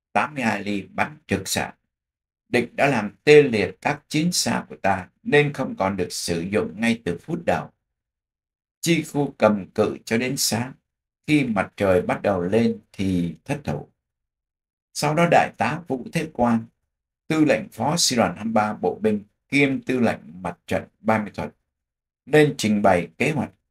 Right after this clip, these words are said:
phòng thủ của trung đoàn năm mươi ba bộ binh do Trung tá Võ Văn Ân làm trung đoàn trưởng. Nói là trung đoàn,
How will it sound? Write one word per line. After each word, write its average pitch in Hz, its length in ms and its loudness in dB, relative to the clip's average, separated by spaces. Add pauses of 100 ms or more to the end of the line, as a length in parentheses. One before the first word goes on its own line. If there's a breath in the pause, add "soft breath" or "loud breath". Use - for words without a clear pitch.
(120)
phòng 98 420 -2
thủ 78 340 -4
của 78 160 -4
trung 117 220 -4
đoàn 87 340 -2
năm 107 140 0
mươi 104 100 0
ba 104 240 -4
bộ 98 400 -4
binh 107 240 2 (600)
do 120 300 0 (120)
Trung 120 340 -4
tá 117 260 2 (100)
Võ 98 200 0
Văn 120 180 -2
Ân 120 300 -2
làm 95 340 0 (120)
trung 127 220 -2
đoàn 85 240 0
trưởng. 76 220 -8 (880)
Nói 131 280 -2
là 139 240 2
trung 135 260 -4
đoàn, 87 320 0